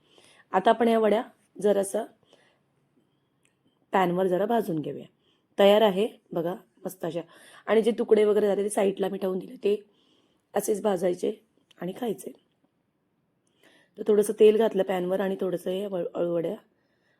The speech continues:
आपल्याला दोन मिनटं असे परतून घ्यायचे बारीक गॅसवर. पॅन चांगला तापलेला आहे. तर ह्या एका साईडने आपल्याला भाजून घ्यायच्या आहे बघा.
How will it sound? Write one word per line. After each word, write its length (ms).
आपल्याला 300
दोन 180
मिनटं 300
असे 180
परतून 400
घ्यायचे 260
बारीक 340
गॅसवर. 420
पॅन 180
चांगला 400
तापलेला 420
आहे. 220
तर 80
ह्या 180
एका 240
साईडने 320
आपल्याला 260
भाजून 360
घ्यायच्या 360
आहे 80
बघा. 280